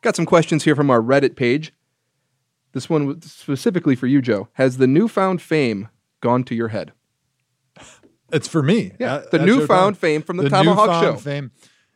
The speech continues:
Speaker 2: It has gone
Speaker 1: 'Cause,
Speaker 2: to
Speaker 1: uh,
Speaker 2: my
Speaker 1: 'cause
Speaker 2: head.
Speaker 1: obviously you didn't get any fame from playing an N F L player.
Speaker 2: Right. A-, as an N F L player, I was largely anonymous, which was tremendous. But now that I'm a big podcast host, number one on iTunes, number one on, uh, just about every platform we're on, uh,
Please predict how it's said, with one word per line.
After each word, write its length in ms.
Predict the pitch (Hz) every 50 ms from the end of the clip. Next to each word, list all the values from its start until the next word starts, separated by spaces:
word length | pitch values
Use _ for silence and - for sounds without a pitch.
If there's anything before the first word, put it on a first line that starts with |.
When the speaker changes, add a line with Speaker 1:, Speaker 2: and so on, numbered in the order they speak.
| -
Speaker 2:
It 100 | - 240
has 240 | 214 220 247 285 233
gone 80 | 190 240 220
Speaker 1:
'Cause, 40 |
Speaker 2:
to 40 | 254 208
Speaker 1:
uh, 60 | 208
Speaker 2:
my 60 | -
Speaker 1:
'cause 100 | 247 254
Speaker 2:
head. 60 | 277
Speaker 1:
obviously 220 | 294 269 - - 220
you 40 |
didn't 120 | 196 202 185
get 120 | 180 175 190
any 160 | 196 185 185
fame 260 | - - 160 147 135
from 120 | 127 139 131
playing 240 | - 147 135 135 127
an 80 | 127 127
N 80 | 127
F 100 | 127 -
L 80 | 127 120
player. 280 | - - 104 101 101 107
Speaker 2:
Right. 460 | 147 123 135 180 226 175 98 92 - -
A-, 260 | - 135 156 165 156
as 160 | 156 160 143
an 80 | 160 160
N 100 | 160 170
F 120 | 147 -
L 120 | 165 147 127
player, 320 | - 139 135 139 143 143
I 40 | 135 127
was 320 | 120 113 101 95 - -
largely 500 | 117 110 120 127 123 107 113 113 117 113
anonymous, 560 | 110 101 101 101 104 113 127 139 139 - -
which 160 | 117 98 -
was 140 | 110 101 - -
tremendous. 460 | - 107 104 104 107 120 127 - _
But 240 | - 101 - - _ _ _ - - - - _ -
now 200 | - 135 143 165
that 120 | 170 165 147
I'm 120 | 139 131
a 60 | 117 98
big 260 | 107 131 117 - -
podcast 800 | - - 135 139 147 156 147 - - 131 123 120 120 117 - -
host, 280 | 123 131 143 135 -
number 240 | 147 147 139 139 139
one 200 | 139 139 135 131
on 80 | 127 123
iTunes, 600 | 120 123 131 127 - - 143 139 143 143 - - _ _ _ _ _ -
number 240 | 131 143 143 135 131
one 220 | 131 131 131 131
on, 220 | 123 117 113 113 110
uh, 80 | 107
just 180 | 107 127 120 -
about 160 | 131 123 117
every 200 | 117 117 123 120
platform 580 | - - - 123 120 101 - - 131 120 117 113
we're 120 | 107 107 120
on, 200 | 123 123 120 110 _ _ _ _ _ _ _ _ _
uh, 220 | - 117 120 123